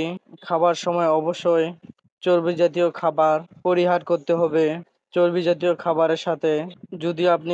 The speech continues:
এই ক্যাপসুলটি খান, আপনার তলপেটে সমস্যা দেখা দিতে পারে। তাছাড়াও যাদের ওজন জাতীয় সমস্যা রয়েছে, তারা এই মেডিসিনটি খাবেন না। গর্ভ অবস্থা এবং বাচ্চাকে দুধ খাওয়ানো অবস্থায় তারা এই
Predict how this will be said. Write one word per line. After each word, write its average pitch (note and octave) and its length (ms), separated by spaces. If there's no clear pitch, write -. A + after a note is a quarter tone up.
এই D#3+ 60
ক্যাপসুলটি E3 560
খান, E3+ 240
আপনার D#3 240
তলপেটে D#3+ 500
সমস্যা D#3+ 380
দেখা D#3 240
দিতে D3 220
পারে। C#3 200
তাছাড়াও E3+ 380
যাদের D#3+ 300
ওজন F3+ 260
জাতীয় D#3+ 320
সমস্যা E3 380
রয়েছে, D#3+ 300
তারা E3 180
এই E3 140
মেডিসিনটি E3 560
খাবেন E3 300
না। D3 100
গর্ভ E3+ 220
অবস্থা E3 240
এবং D#3+ 120
বাচ্চাকে E3 420
দুধ E3+ 180
খাওয়ানো E3 200
অবস্থায় D3+ 420
তারা D#3+ 180
এই D#3+ 60